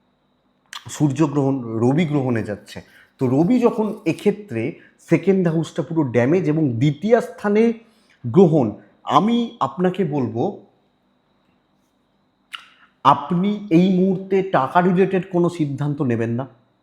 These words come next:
টাকা পয়-, দেখুন, বাজারহাট, মুদিখানা, দশকর্মা, একটু মিষ্টি, এগুলো আলাদা জিনিস, বড় সিদ্ধান্ত নেবেন না। দু নম্বর হচ্ছে শ্বশুর বাড়ি বা ইনলস, সাবধান।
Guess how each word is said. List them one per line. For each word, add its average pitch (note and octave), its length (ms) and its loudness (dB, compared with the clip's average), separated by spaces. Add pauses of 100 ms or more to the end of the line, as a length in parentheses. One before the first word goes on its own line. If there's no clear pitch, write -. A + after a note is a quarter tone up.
(560)
টাকা B2+ 220 2
পয়-, D#3+ 220 -2
দেখুন, C#3+ 480 -2
বাজারহাট, D3+ 520 -2
মুদিখানা, E3+ 560 -2
দশকর্মা, D#3+ 640 -4
একটু C#3+ 240 -8
মিষ্টি, C#3+ 520 -2
এগুলো F3+ 360 0
আলাদা G#3+ 300 -4
জিনিস, A2 380 -8 (520)
বড় D3 220 2
সিদ্ধান্ত C#3 580 -4
নেবেন G#2+ 340 0
না। C#3 200 -6 (460)
দু D3 260 -2
নম্বর D3+ 360 -2
হচ্ছে A#2 260 -8
শ্বশুর D#3+ 480 -6
বাড়ি D3+ 300 -2
বা C#3 260 -4
ইনলস, B2+ 440 0 (540)
সাবধান। G#2+ 520 -10